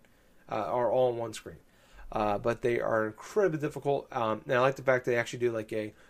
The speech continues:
they track your time and how many deaths you had. So in the first world alone, first chapter alone, I had, like, ninety-one deaths.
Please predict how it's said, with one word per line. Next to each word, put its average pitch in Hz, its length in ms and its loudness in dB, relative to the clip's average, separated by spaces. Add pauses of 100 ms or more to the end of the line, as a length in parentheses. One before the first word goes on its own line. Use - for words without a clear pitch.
(120)
they 123 140 -2
track 127 380 -2
your 127 120 -2
time 131 460 -4 (220)
and 107 140 -10
how 113 80 -6
many 117 140 -6
deaths 110 340 -6
you 156 80 -4
had. 143 300 2
So 143 80 -6
in 135 80 -6
the 127 80 -6
first 226 400 -4
world 190 180 6
alone, 117 400 -6 (420)
first 185 200 0
chapter 160 260 0
alone, 117 240 0
I 107 60 -8
had, 113 100 -4
like, 110 120 -10
ninety-one 113 480 -4
deaths. - 340 -14